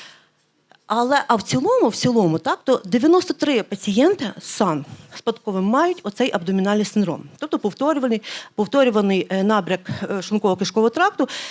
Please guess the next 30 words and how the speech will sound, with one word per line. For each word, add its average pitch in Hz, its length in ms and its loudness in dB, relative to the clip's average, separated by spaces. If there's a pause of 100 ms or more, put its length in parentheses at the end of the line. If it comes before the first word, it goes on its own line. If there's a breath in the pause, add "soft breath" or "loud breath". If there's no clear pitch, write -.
який, 294 240 2
звичайно, 240 440 2
супроводжується 226 460 0
вираженим 214 480 0
болем. 277 380 0 (260 loud breath)
От 220 140 -6
є, 269 60 0
наприклад, 233 360 0
така 226 200 -2
пацієнтка, 220 480 0
от, 196 140 -4
наприклад, - 300 -4
коли 202 160 -2
ми 196 100 0
її, 185 260 0 (140)
ну, 226 180 4
на 208 120 2
початку, 214 420 0
перша, 208 380 -2
коли 180 140 -2
вона 180 100 0
з'явилася, 202 520 -2 (440 loud breath)
і 208 60 -2
в 208 60 0
неї, 262 220 4
вона 240 160 2
невзадовго 226 480 2
після - 200 -10
того 254 220 2
народжувала, 180 580 0